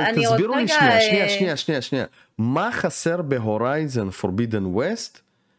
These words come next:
Speaker 2: שהוא יהיה המשחק?
Speaker 1: משהו שלא ראינו.
Speaker 2: ו-,
Speaker 1: כי, נגיד,
Speaker 2: ומה
Speaker 1: כי
Speaker 2: לא
Speaker 1: אני
Speaker 2: ראינו?
Speaker 1: אגיד לך, אחרי, אחרי השש שעות האלה, הלכתי לשחק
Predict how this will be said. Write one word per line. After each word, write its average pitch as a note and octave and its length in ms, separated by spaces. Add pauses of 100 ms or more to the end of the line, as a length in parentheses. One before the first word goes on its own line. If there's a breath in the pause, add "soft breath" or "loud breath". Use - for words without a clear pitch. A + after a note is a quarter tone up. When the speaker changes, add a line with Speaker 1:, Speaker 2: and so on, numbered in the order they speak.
(160)
Speaker 2:
שהוא G#2 360
יהיה E3 400 (600)
המשחק? C#3 720 (160)
Speaker 1:
משהו E4+ 260
שלא D#4+ 220
ראינו. C#4 460 (1400)
Speaker 2:
ו-, F#2+ 280
Speaker 1:
כי, C#4+ 140
נגיד, A#3+ 340
Speaker 2:
ומה G#3+ 120
Speaker 1:
כי A#3+ 60
Speaker 2:
לא C4 80
Speaker 1:
אני C4+ 60
Speaker 2:
ראינו? D#4+ 180
Speaker 1:
אגיד D#4+ 120
לך, F4 200
אחרי, C4 720
אחרי A#3 300
השש A#3+ 460
שעות C4 280
האלה, A#3 360 (400 soft breath)
הלכתי F#4+ 360
לשחק E4+ 260